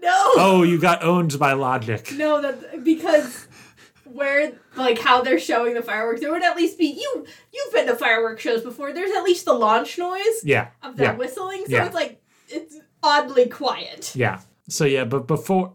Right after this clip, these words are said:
Speaker 2: before that, before the fireworks go up, so it's, like, just before New Year's.
Speaker 1: Yes.
Speaker 2: Like, it's a New Year's
Speaker 1: Like,
Speaker 2: party.
Speaker 1: two minutes before. We're in the,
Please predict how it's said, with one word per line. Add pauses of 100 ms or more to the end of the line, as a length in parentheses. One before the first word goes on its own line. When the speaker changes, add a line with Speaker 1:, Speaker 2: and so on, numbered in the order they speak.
(140)
Speaker 2:
before
that,
before
the
fireworks
go
up,
so
it's,
like,
just
before
New
Year's.
Speaker 1:
Yes.
Speaker 2:
Like,
it's
a
New
Year's
Speaker 1:
Like,
Speaker 2:
party. (160)
Speaker 1:
two
minutes
before. (120)
We're
in
the,